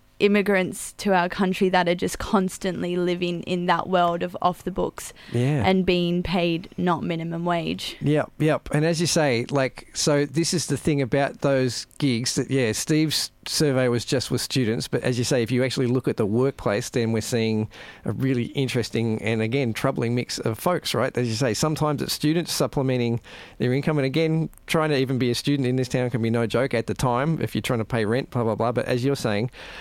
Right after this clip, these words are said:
Speaker 2: just also people that get trapped in that sector, um, who are, you know, either, um,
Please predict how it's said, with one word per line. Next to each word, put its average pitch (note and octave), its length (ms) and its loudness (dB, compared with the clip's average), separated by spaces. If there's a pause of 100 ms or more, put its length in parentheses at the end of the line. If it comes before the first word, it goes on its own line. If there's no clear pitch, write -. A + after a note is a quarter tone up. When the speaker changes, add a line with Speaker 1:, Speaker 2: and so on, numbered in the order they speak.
(140)
Speaker 2:
just - 220 -2
also D3+ 320 2
people C3 320 0
that A#2 100 0
get A2+ 180 -2
trapped - 440 0
in A#2+ 100 0
that A2+ 160 0
sector, F#3 400 -2 (120)
um, A2+ 440 0 (280)
who C3 180 2
are, A#2 260 2
you A#2+ 80 0
know, A2+ 340 0 (220)
either, A#2 420 2 (400)
um, A2 460 0